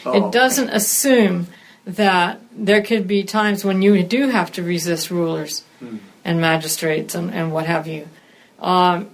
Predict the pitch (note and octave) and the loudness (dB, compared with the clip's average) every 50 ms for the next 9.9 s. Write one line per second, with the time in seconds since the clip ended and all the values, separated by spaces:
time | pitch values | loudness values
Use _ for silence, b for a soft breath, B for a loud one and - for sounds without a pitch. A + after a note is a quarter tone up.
0 | _ - - - - G3+ G3+ - G#3+ G#3 - - - - C#4+ C#4+ C#4 C4 A#3+ A3+ | _ -20 -4 0 2 2 2 2 2 2 0 0 0 2 2 4 4 6 6 4
1 | G#3+ G#3 - G#3+ G#3+ - G#3 G3 G3+ G3 G3 G3 F#3+ G3+ A3 A#3 B3+ B3+ B3+ A#3+ | 4 2 0 0 0 2 4 4 4 6 4 4 4 4 4 4 4 4 2 2
2 | A3+ - A3+ G#3 - - G#3 G3 G3 F#3 F#3 F3+ - - G3+ G3 F#3+ F#3 B B | 0 0 -2 -2 -2 -2 -2 0 0 0 0 -2 -2 -2 -2 -2 -4 -6 B B
3 | B B B B G3+ G3+ G3 G3+ G#3 F#3 A3 A#3 A#3+ A#3+ A3 G#3 G#3 G#3 G3+ F#3 | B B B B 2 4 6 6 6 6 6 4 4 4 4 4 4 4 4 4
4 | F#3+ F#3+ F#3 F#3 F3+ F3+ F3+ F3+ B B B B B B B F3 F3 F3 - - | 4 4 6 6 6 6 4 2 B B B B B B B 0 2 2 0 -4
5 | - - - - - - - - - G3 G3+ G3+ G3+ - G3+ F#3 G3+ A3 - - | -8 -16 -20 -20 -10 -6 -6 -2 0 2 2 2 0 -2 -4 -4 -4 -6 -10 -16
6 | - _ _ _ - F3+ F#3 F3+ F3+ F3 E3+ - - - _ - - _ - - | -20 _ _ _ -6 -4 -2 -2 -2 -4 -6 -8 -12 -20 _ -20 -20 _ -20 -20
7 | - - - - - - - A3+ A3 A3+ A3 G#3+ A#3 G#3+ A3 G#3+ G#3 G3+ G3 G3 | -16 -10 -8 -6 -4 0 2 4 4 4 4 2 0 0 2 2 2 2 0 -2
8 | - G3+ F#3+ F3+ - - A#3 A3 G3+ F#3 G3+ F3 F3 F3+ G#3+ G3+ G#3 - B3 B3 | -2 -2 -2 0 0 0 0 2 2 2 2 2 4 4 6 4 4 4 2 2
9 | A#3 A3 G#3+ G#3+ G#3 G3+ G3+ - - F3+ F#3 F#3+ F#3+ - - E3+ E3 D#3+ | 2 2 2 2 2 0 0 2 4 4 6 6 4 2 0 -4 -4 -6